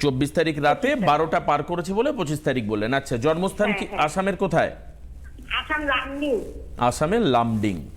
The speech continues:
Speaker 1: আচ্ছা, গুড। কেমন লাগছে অনুষ্ঠান দেখতে?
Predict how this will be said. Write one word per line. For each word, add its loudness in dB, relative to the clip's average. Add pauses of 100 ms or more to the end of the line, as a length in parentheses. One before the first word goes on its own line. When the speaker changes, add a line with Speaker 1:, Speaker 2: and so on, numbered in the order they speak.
Speaker 1:
আচ্ছা, -8 (380)
গুড। 0 (300)
কেমন 4
লাগছে 4
অনুষ্ঠান 2
দেখতে? 0